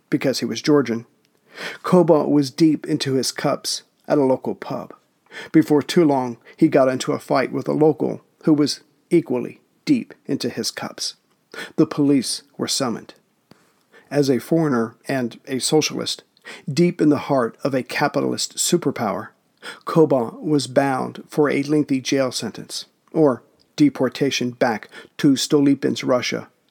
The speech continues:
and his future there can be easily guessed at. However, in stepped a quick-thinking and, fortunately,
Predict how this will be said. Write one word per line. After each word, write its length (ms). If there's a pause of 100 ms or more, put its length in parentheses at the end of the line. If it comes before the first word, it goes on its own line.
(200)
and 120
his 180
future 360
there 460 (340)
can 220
be 260
easily 400
guessed 360
at. 180 (840)
However, 500 (120)
in 120
stepped 340
a 80
quick-thinking 840 (160)
and, 240
fortunately, 720